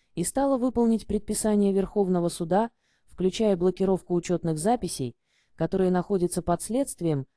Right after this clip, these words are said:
двадцать шестого сентября она тоже обращались в суд с просьбой разрешить ей возобновить обслуживание в Бразилии.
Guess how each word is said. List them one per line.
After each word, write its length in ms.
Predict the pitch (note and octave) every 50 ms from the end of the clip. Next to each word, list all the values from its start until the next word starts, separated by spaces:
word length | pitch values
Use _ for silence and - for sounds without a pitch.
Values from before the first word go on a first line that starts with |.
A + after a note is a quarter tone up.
| _ _ -
двадцать 380 | D3+ D#3+ G3+ A3 - - G3
шестого 400 | - - F#3+ - - A3 G3+ G#3
сентября 480 | G3 - G3+ G3+ - G3 F#3+ G#3+ G#3+ G#3
она 140 | G3+ G3 G3
тоже 280 | - G#3 G3+ F#3 G3
обращались 580 | F#3+ F3 F#3 F#3+ F#3 - - G3+ F#3+ F#3 E3+ -
в 100 | - -
суд 160 | - G3 -
с 80 | - -
просьбой 520 | - A#3+ C4+ C#4 A3 F3+ E3+ D#3+ D3 - _ _ _ _ -
разрешить 560 | - E3 F3+ E3+ G3 A3+ - - C#4+ C4+ -
ей 120 | A#3 A#3 A3+
возобновить 560 | A3 A3 G#3+ A#3 G3+ A3+ A#3 A#3 A#3+ A#3+ -
обслуживание 720 | G#3+ G3 - - G#3+ A3 G#3 F#3+ G#3+ G#3 G#3+ G#3+ G#3+ G#3
в 60 | F#3
Бразилии. 680 | F3+ G3 G#3+ A3 G3 F3+ F#3 D#3+ C3+ B2+ A#2+ A#2 A2